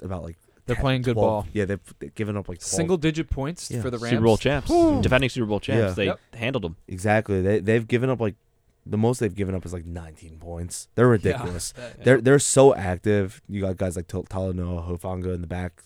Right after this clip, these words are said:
Speaker 1: back end as a safety having a big year. That defense is insane, and it's led by the guy up front, Nick Bosa, number ninety-seven. And we already did comeback player of the year. That's too easy.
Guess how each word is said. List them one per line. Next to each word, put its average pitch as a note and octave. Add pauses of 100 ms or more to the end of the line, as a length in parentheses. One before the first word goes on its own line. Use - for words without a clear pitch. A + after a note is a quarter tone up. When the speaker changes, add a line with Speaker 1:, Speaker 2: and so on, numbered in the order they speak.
(160)
Speaker 1:
back F#2+
end F#2+
as F2
a E2+
safety F2+
having F2
a E2+
big F2
year. F2 (600)
That G#2+
defense F2+
is F2
insane, F2 (120)
and F2+
it's E2+
led F2+
by F2
the E2+
guy E2+
up C#2
front, E2+
Nick F2
Bosa, D#2+
number F2
ninety-seven. E2+ (400)
And G2
we G#2
already G2
did E2+
comeback E2+
player E2+
of E2
the E2
year. E2
That's E2+
too F2
easy. D#2+